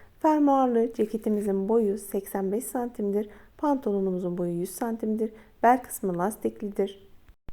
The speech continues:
Dilerseniz sadece ceket, pantolon şeklinde sipariş verebileceğiniz gibi içlik pantolon ve ceket olarak üçlü kombin fiyatıyla da sipariş verebilirsiniz.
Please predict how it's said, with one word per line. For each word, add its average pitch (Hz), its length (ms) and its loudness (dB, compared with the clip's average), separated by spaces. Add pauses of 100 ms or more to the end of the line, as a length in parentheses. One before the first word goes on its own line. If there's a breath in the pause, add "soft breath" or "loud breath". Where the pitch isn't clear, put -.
(140)
Dilerseniz 277 640 4
sadece 262 380 0
ceket, 226 400 0
pantolon 233 460 -2
şeklinde 202 480 -2
sipariş 214 540 -4
verebileceğiniz 214 720 0
gibi 190 320 -2 (400 loud breath)
içlik - 420 -6
pantolon 214 640 0
ve 208 120 0
ceket 233 420 0
olarak 185 400 0
üçlü 208 280 -4
kombin 220 360 0
fiyatıyla 202 560 -2
da 190 80 -2
sipariş 220 600 -2
verebilirsiniz. 190 880 0